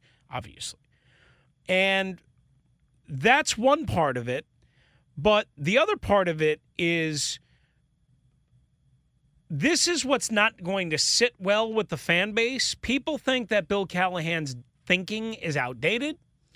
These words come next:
that he's old school, Neanderthal-like, doesn't understand the current N F L. Uh, completely absurd.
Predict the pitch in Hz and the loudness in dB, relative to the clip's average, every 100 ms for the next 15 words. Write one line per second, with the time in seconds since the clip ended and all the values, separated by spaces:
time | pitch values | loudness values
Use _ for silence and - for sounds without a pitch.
0 | _ _ _ _ - 147 139 - 226 220 | _ _ _ _ -6 -4 -4 -6 -2 -2
1 | 233 - 226 226 208 156 135 180 202 196 | -2 -6 -4 -4 -2 -4 -2 -2 0 -2
2 | - 202 196 190 190 175 - 151 165 175 | 0 0 2 2 2 0 -2 -2 0 -2
3 | 180 170 - 175 190 185 - - 196 185 | -2 -4 -2 0 0 -2 -4 -2 0 0
4 | 185 180 - 170 175 - _ - 180 202 | 0 -2 0 0 0 -6 _ -12 -10 -10
5 | 175 - 170 - - - 170 190 190 202 | -12 -6 -6 -6 -12 -12 -10 -10 -8 -4
6 | 254 269 - 202 175 143 - 113 80 78 | -2 -4 -6 -4 -2 -2 -4 -4 -8 -16